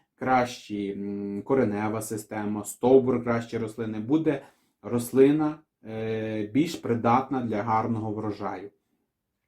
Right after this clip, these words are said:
Що я хотів поясни-, допояснити? Е, до які, е, до яких рослин я застосовую цю кальцію селітру, до-, підживлюю, і, е, щодо системи підкормок. Так,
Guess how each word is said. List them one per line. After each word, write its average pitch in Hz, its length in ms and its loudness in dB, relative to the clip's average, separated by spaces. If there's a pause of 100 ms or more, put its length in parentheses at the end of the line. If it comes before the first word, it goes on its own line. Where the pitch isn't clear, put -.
(460)
Що 160 300 4
я 165 140 2
хотів 131 440 -2
поясни-, 127 440 0
допояснити? 117 840 -2 (600)
Е, 107 320 0
до 113 200 0
які, 139 760 4 (140)
е, 117 160 -2
до 120 140 2
яких 139 460 4
рослин 120 460 -2
я 127 120 2
застосовую 101 680 -2
цю - 200 -14
кальцію 120 440 -4
селітру, 139 520 -2
до-, 139 580 0
підживлюю, 143 760 2 (400)
і, 214 320 4 (100)
е, 135 340 6
щодо 165 360 -2
системи 139 480 0
підкормок. - 600 -10 (160)
Так, 101 280 -2